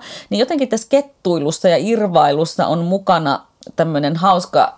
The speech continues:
sarkastinen, ironinen huumori. Joku tämmönen vinoileva tapa, ää, mutta siinä on aina semmonen joku leikkisyys ja lämpökin. Et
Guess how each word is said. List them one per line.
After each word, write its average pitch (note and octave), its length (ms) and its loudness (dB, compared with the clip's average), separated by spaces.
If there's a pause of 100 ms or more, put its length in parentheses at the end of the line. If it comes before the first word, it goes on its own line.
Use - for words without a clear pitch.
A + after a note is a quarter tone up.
sarkastinen, C#3+ 840 -2 (160)
ironinen C3 680 -2 (180)
huumori. C#3 580 -2 (240)
Joku F#4 220 -2
tämmönen G3 380 0
vinoileva E3+ 760 0 (100)
tapa, C#3 440 0 (400)
ää, D3 460 2 (320)
mutta B3 600 0 (240)
siinä C4 300 0
on - 100 -6
aina C#4 500 -2
semmonen G3 580 -2
joku A#3+ 380 0
leikkisyys E3 580 -2
ja E3 120 0
lämpökin. F3 640 -4
Et - 160 -4